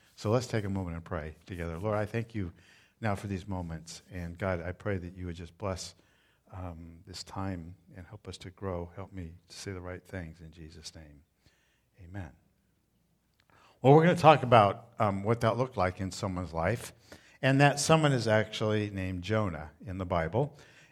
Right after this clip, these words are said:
I guess everybody knows Jonah. He's the guy who got swallowed by a what? By a whale or a big fish, all that one. And I want, and sometimes I think, what do, what do I have in common with that guy, you know? What in the world do I have in common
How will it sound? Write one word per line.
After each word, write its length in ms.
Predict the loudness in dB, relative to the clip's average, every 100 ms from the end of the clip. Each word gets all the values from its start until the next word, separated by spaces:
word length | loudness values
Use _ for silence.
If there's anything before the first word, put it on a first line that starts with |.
| 2
I 140 | 4
guess 260 | 6 4 4
everybody 420 | 4 4 2 2
knows 380 | 2 2 0 -2
Jonah. 480 | -2 0 2 0 -2 -14 _ _ _ _ _ _ _ _ _ -8
He's 200 | -2 0
the 80 | 8
guy 160 | 8
who 60 | 8
got 140 | 6
swallowed 440 | 0 4 8 8 6
by 140 | 6
a 100 | 6
what? 340 | 6 4 0 -10 _ _ _ _ _ _ _
By 380 | -18 0 6 10
a 100 | 10
whale 360 | 10 12 10
or 160 | 8 6
a 60 | 4
big 280 | 2 -2
fish, 500 | 0 4 4 4 -2
all 220 | 0 4 6
that 220 | 6 4
one. 120 | 2
And 80 | 0
I 180 | 4 6
want, 280 | 6 4
and 220 | 2 0 2
sometimes 400 | 0 4 4 4
I 80 |
think, 180 | 2 2
what 160 | 4 4
do, 180 | 4 0 -2
what 100 | 0
do 100 | 2
I 60 |
have 140 | 2 0
in 80 | -2
common 360 | 0 2 2
with 120 | 2
that 240 | 2 2 4
guy, 380 | 4 4 0 -8 -2
you 160 | 0
know? 320 | 0 2 0 -2 -18 -20 2
What 140 | 4 6
in 60 |
the 140 | 4 4
world 540 | 4 8 10 10 8
do 100 | 6
I 60 | 6
have 140 | 6
in 100 | 2
common 460 | 2 2 4 2